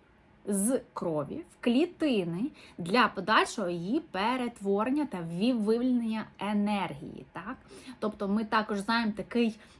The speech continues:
а, японським, не пам'ятаю, яким вче-, ем, вченим, чи хто він такий був,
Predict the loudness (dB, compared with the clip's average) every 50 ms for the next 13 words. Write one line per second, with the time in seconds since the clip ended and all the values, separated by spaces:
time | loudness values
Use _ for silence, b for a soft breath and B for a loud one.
0 | B -8 -6 -2 -2 0 0 0 0 0 0 0 -2 -2 -2 -2 0 0 0 0
1 | 0 -2 -4 -4 -4 -2 -4 -2 0 0 0 0 -2 -2 -4 -4 -4 -6 -8 -10
2 | -6 -4 -2 0 -2 -2 -2 -2 -2 0 0 0 0 -2 -4 B B B B B
3 | B -20 -20 -20 -20 -20 -18 -10 -6 -4 -4 -2 -2 0 -2 -2 -2 -6 -14 -14
4 | -10 -8 -6 -4 -2 0 0 0 0 -2 -2 -2 -2 -2 -2 -4